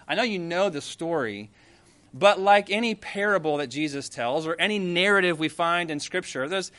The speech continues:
there's kind of a tightrope that we have to walk in terms of how we understand it. And, and, you know, um, I'm not too interested in trying to overly, you know, stress walking that tightrope as much as I just wanna say what, what I'm gonna do as we go through it real quick is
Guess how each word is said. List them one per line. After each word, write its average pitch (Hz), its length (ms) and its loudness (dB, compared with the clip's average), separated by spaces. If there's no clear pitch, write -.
there's 220 180 -4
kind 285 240 -2
of 339 60 0
a 339 60 -6
tightrope 233 580 0
that 214 140 0
we 226 80 -6
have 220 260 0
to 226 100 -6
walk 202 380 2
in 208 120 -6
terms 214 260 -4
of 185 80 -10
how 190 160 2
we 196 100 -4
understand 190 560 -6
it. 202 140 -2
And, 175 260 -2
and, 180 320 -2
you 202 140 -4
know, 175 300 0
um, 233 300 -8
I'm 226 120 -6
not 208 280 0
too 247 200 0
interested 220 300 -2
in 196 80 -2
trying 190 160 2
to 170 100 0
overly, 185 500 2
you 175 120 -8
know, 151 60 0
stress 175 440 0
walking 170 240 -2
that 151 160 -2
tightrope 160 420 0
as 139 80 -6
much 202 200 -2
as 196 60 -6
I 175 40 -2
just 165 120 -6
wanna 147 140 -6
say 196 400 2
what, 180 280 0
what 175 220 4
I'm 208 180 6
gonna 226 140 4
do 180 180 2
as 160 100 0
we 170 80 -2
go 156 140 0
through 208 300 0
it 143 160 0
real 160 160 2
quick 156 480 2
is 165 460 0